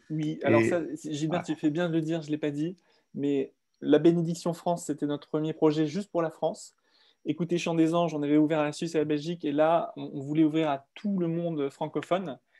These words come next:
Speaker 1: Et on a douze pays et on est vraiment très contents. Sénégal, la cathédrale catholique de Sé-, du Sénégal, on a Québec en force, on a l'île Maurice, euh, grâce à toi Gilbert, et, et des connexions, la Côte d'Ivoire, l'Algérie,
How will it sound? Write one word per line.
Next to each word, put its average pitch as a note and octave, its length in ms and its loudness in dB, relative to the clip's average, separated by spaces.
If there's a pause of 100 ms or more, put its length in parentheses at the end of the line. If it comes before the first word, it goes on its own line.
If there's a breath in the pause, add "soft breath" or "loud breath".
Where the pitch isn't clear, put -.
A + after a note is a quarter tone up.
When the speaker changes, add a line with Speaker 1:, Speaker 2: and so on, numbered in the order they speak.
(180)
Speaker 1:
Et C#3 60 -8
on C3+ 100 -2
a C#3 100 0
douze E3+ 220 -2
pays D#3+ 400 2
et C#3+ 40 -4
on C3+ 160 -6
est C3+ 40 -4
vraiment C#3+ 300 -6
très D3 180 -6
contents. D3 360 -8
Sénégal, D3+ 680 -2
la C3+ 160 -6
cathédrale D3 480 -4
catholique D3 380 -6
de C#3 100 -4
Sé-, C3+ 200 -8
du C#3 100 -14
Sénégal, C#3+ 420 -4
on B2+ 100 -10
a B2+ 60 -8
Québec D3+ 460 -2
en C#3+ 60 -4
force, - 440 -4 (220 soft breath)
on C3+ 60 -6
a C3+ 40 -4
l'île C#3+ 180 -2
Maurice, D3+ 520 -2
euh, C3 120 -8
grâce C3+ 260 -10
à C3+ 40 -2
toi D3+ 160 -4
Gilbert, C#3+ 420 -4 (480 soft breath)
et, C3 320 -4
et C3 60 -2
des C3+ 140 -4
connexions, D3 480 -4
la D3 100 -8
Côte C#3+ 220 -2
d'Ivoire, D3+ 640 4
l'Algérie, D3+ 680 -2